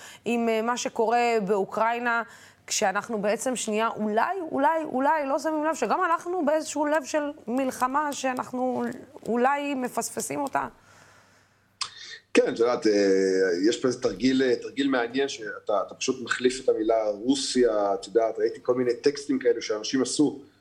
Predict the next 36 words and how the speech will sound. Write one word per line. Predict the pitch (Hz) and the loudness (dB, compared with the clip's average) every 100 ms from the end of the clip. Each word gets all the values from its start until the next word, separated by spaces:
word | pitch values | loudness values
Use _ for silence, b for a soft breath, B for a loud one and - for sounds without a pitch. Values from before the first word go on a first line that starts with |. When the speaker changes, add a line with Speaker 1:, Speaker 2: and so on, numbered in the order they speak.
| _ | _
Speaker 2:
החליפו | - 139 135 | -2 0 0
את | 131 | 0
המילה | 120 120 | 2 2
רוסיה | 127 127 120 | 2 -2 0
במילה | 113 110 113 | 2 2 0
ישראל, | 107 113 113 131 113 | 0 2 2 2 -2
אוקראינה | - 117 120 117 110 | -2 0 0 0 -2
ופלסטינים, | 104 107 101 - 135 123 110 | -2 0 0 2 2 2 0
והרי | 107 113 | 2 2
לך, | 113 - | 0 -2
אה, | 104 98 - _ - | -2 -2 -10 _ 2
אולי | 110 117 | 4 4
אירוע | 113 120 | 4 2
דומה. | 110 110 113 B B | 2 0 -2 B B
אני | 139 | 4
לא | 147 156 | 4 0
חושב | - 139 | -6 -8
שיש | - 95 101 | -6 -6 -4
דמיון, | 92 85 | -2 0
לוסי, | 104 - - - | 0 -2 -8 0
אני | 101 | 2
Speaker 1:
Mm. | |
Speaker 2:
בהחלט | 101 92 131 | 4 4 2
לא | 135 | 2
חושב | - 92 | -2 -4
שיש | - 90 92 - | -2 2 0 2
דמיון, | 101 110 139 180 B B B _ 113 | 4 4 4 0 B B B _ 4
אה, | 117 117 - 117 | 4 2 0 0
ולו | 123 143 156 | 4 4 4
רק | 156 - 120 | 0 -6 -10
בגלל | 104 - _ _ - 120 120 127 | -10 -14 _ _ 0 4 4 4
העובדה, | 120 101 - 117 120 120 | 2 0 0 0 2 2
לנוכח | 104 101 127 131 - | 0 0 -2 -2 0
העובדה | 120 107 117 | 0 2 0
שאנחנו | - 104 107 | 0 -4 -2
מדברים | 104 104 135 | -2 2 0